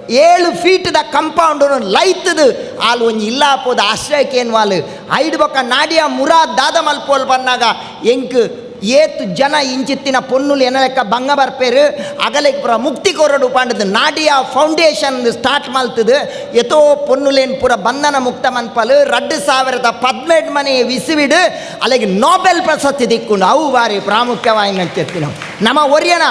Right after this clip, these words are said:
ಕಣ್ಣೀರು ಒರೆಸು ನಂಚಿತ್ತಿ ನಾವು ಅವು ದೇವರಿಗೆ ಅತ್ಯಂತ ಇಷ್ಟವಾಯಿನ ಚಿತ್ತಿನ ಸೇವೆ ಆಯ್ತಾ. ಇಡೇಟಿ ಇನಿ ಇರು ಒಂಜಿ ಉದಾಹರಣ ಇನಿ ಇರು ಜೋಕ್ಲೆಗ್ ಒಂಜಿ ವಿದ್ಯಾರ್ಥಿ ವೇತನ ಕೊರ್ಪಾಡು. ಇನಿ ನಮ್ಮ ಸ-, ನಮ್ಮ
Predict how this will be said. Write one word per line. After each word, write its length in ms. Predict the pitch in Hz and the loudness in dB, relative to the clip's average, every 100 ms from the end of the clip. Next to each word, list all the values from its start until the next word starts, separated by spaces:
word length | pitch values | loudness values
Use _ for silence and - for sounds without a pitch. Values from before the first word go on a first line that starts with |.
| - - - | -2 -10 -6
ಕಣ್ಣೀರು 460 | 285 349 403 403 349 | -4 0 2 2 2
ಒರೆಸು 320 | 320 294 277 | 2 0 -2
ನಂಚಿತ್ತಿ 440 | 285 254 254 - 247 | -2 -2 -6 -4 0
ನಾವು 220 | 226 202 147 - 170 | 0 0 -6 -8 -2
ಅವು 300 | 208 196 165 | 0 0 2
ದೇವರಿಗೆ 520 | 254 269 247 226 208 | 2 2 0 0 -2
ಅತ್ಯಂತ 580 | 202 - - 277 269 262 214 | -4 -6 -2 -2 -2 -2 -4
ಇಷ್ಟವಾಯಿನ 580 | 247 - 320 294 262 254 | -4 -4 -2 0 0 -2
ಚಿತ್ತಿನ 320 | 226 226 220 226 226 | -4 -6 -2 -2 0
ಸೇವೆ 540 | 226 208 175 - - 175 | -2 0 -2 -4 -6 -4
ಆಯ್ತಾ. 220 | 233 240 | -2 -2
ಇಡೇಟಿ 400 | 233 285 - 269 | 0 0 -2 -2
ಇನಿ 140 | 262 240 | 0 0
ಇರು 180 | 233 240 | 0 0
ಒಂಜಿ 200 | 226 220 | -2 0
ಉದಾಹರಣ 360 | 233 269 262 254 180 - - | 0 2 0 0 -2 -6 -4
ಇನಿ 220 | 220 262 254 220 196 - - | 0 2 2 0 -2 -4 -4
ಇರು 300 | 233 233 226 | 0 2 2
ಜೋಕ್ಲೆಗ್ 960 | 180 202 294 294 302 247 247 196 - 226 | 2 2 0 2 0 2 0 -2 -4 0
ಒಂಜಿ 420 | 233 226 208 196 | 0 2 2 2
ವಿದ್ಯಾರ್ಥಿ 500 | 202 196 330 330 320 | 0 0 0 0 -2
ವೇತನ 300 | 269 254 240 | -2 -2 -4
ಕೊರ್ಪಾಡು. 680 | 196 202 - 175 156 - - | -2 -4 -2 -4 -4 -10 -2
ಇನಿ 160 | 233 247 | 0 2
ನಮ್ಮ 220 | 220 226 | 0 -2
ಸ-, 280 | 202 208 196 214 | -4 -6 -8 -4
ನಮ್ಮ 160 | 233 | -4